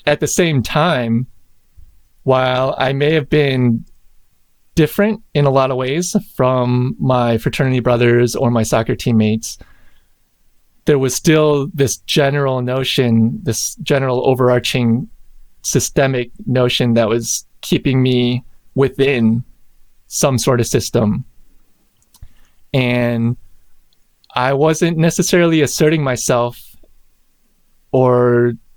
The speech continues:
the real, like, inner self fully, I guess, is my point. So that's something that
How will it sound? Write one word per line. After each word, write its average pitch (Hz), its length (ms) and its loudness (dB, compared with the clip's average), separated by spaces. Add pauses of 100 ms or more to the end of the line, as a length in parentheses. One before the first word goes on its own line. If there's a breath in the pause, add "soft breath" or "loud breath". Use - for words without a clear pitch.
the 131 120 2
real, 127 800 0
like, 120 280 0
inner 123 760 2 (580)
self - 720 -4 (760)
fully, 139 640 0 (120)
I 123 140 -2
guess, - 480 -4 (120)
is 131 140 -6
my 120 140 -2
point. 107 340 -2 (1080 loud breath)
So 113 680 -2 (760)
that's 170 240 0
something 196 500 0
that 143 320 0